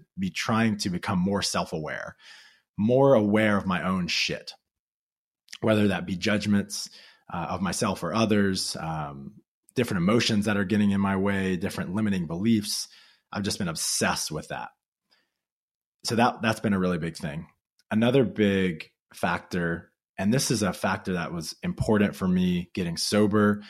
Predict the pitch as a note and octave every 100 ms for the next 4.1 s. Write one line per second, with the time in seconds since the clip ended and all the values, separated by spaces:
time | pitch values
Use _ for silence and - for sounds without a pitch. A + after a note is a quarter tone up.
0 | - - - G2+ G2 F2 D#2+ - G#2 G2
1 | - F#2 F#2 F#2 F2 D#2+ - _ _ _
2 | _ _ _ _ _ _ - E2 G2 F#2+
3 | F2 - - F#2+ G2+ - G2+ G2 - D#2